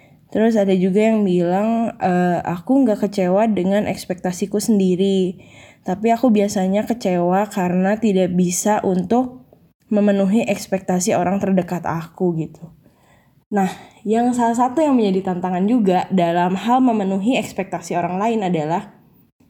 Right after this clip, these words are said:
kadang-kadang ekspektasi itu kan nggak tersurat ya, maksudnya, eh, ekspektasi itu nggak selalu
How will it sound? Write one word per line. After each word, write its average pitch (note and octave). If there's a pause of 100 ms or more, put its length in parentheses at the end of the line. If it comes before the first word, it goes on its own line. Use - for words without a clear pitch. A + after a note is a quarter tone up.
(360)
kadang-kadang A3+
ekspektasi G3
itu D4
kan F#4+
nggak G3+
tersurat B3
ya, G3+
maksudnya, G3 (400)
eh, F#3+ (1040)
ekspektasi G#3+
itu F4
nggak C4
selalu G#3